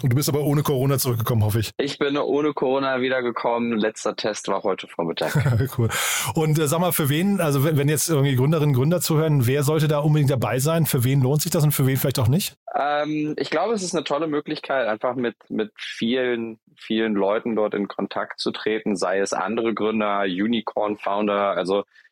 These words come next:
Speaker 2: da sitzt halt an einem Kaffee der, der Nick, äh, von, von Revolut.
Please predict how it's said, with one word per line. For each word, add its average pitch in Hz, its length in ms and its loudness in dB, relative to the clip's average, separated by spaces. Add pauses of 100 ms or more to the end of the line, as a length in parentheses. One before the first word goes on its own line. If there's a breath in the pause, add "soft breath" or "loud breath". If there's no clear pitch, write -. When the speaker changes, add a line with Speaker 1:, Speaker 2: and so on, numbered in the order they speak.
Speaker 2:
da 101 100 -2
sitzt 110 260 -2
halt 113 140 0
an 104 120 0
einem 98 240 0
Kaffee 113 380 -2
der, 95 200 0
der 95 220 0
Nick, 95 360 -2 (160)
äh, 95 320 0
von, 95 300 -2
von 95 180 -4
Revolut. 117 640 0